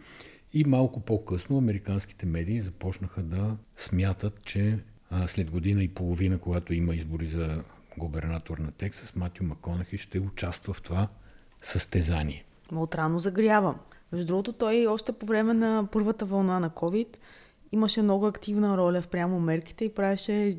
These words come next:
Speaker 2: интервюта с Кол-, Коломов, включваше се пак през, а, социалните медии.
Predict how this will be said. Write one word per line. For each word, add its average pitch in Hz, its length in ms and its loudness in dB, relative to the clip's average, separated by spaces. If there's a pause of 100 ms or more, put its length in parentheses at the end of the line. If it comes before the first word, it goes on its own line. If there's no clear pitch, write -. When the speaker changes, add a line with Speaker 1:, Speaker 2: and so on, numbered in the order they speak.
(120)
Speaker 2:
интервюта 196 600 -2
с - 240 -12
Кол-, 170 460 -2
Коломов, 185 420 2
включваше 185 440 -8
се - 140 -8
пак 165 240 -6
през, 170 320 -8
а, 156 200 -4
социалните 147 600 -6
медии. 135 380 -8